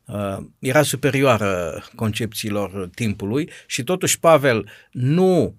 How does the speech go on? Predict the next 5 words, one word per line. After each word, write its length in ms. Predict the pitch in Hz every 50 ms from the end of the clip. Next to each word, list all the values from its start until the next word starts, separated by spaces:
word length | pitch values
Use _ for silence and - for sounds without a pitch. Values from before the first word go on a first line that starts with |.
| _ _
folosește 640 | - - 117 107 107 104 - - 127 110 - -
creștinismul 800 | 110 - - 117 107 - - - 110 104 123 120 107 - 120 113
pentru 320 | 107 - 113 110 104 - 113
a 60 | 107
schimba 680 | 107 - - - 120 107 107 104 107 131 139 123 -